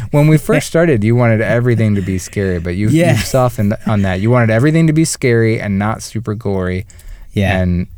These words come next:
Speaker 1: now you've opened your little mind, opened your
Speaker 2: I
Speaker 1: little
Speaker 2: have.
Speaker 1: heart.
Speaker 2: <laughs>
Speaker 1: And
Speaker 2: I
Speaker 1: you,
Speaker 2: have.
Speaker 1: you still do this thing where you think every movie is gonna have a werewolf in it, but we're getting through that.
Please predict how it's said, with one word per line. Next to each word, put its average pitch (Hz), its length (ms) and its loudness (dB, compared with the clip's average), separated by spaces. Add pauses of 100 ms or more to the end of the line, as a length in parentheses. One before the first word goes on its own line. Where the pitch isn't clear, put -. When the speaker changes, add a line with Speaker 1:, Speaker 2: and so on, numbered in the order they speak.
(120)
Speaker 1:
now 113 220 2
you've 123 400 2
opened 113 340 2
your 117 120 2
little 110 220 2
mind, 95 680 0
opened 113 360 -2
your 120 80 2
Speaker 2:
I 120 120 4
Speaker 1:
little 117 100 2
Speaker 2:
have. 95 320 0 (140)
Speaker 1:
heart. - 640 -2
Speaker 2:
<laughs> - 300 -4 (400)
Speaker 1:
And 92 280 2
Speaker 2:
I 160 200 4
Speaker 1:
you, 98 80 2
Speaker 2:
have. - 260 -6 (720)
Speaker 1:
you 113 140 2
still 143 340 2
do 143 140 4
this 143 180 2
thing 139 240 2
where 127 100 4
you 123 140 4
think 123 240 2
every 120 260 4
movie 123 240 4
is 113 100 2
gonna 120 220 2
have 120 140 2
a 131 100 2
werewolf 101 540 0
in 98 100 0
it, 98 80 0
but 101 120 -4
we're 95 160 -4
getting 104 260 0
through 120 280 2
that. 180 840 -2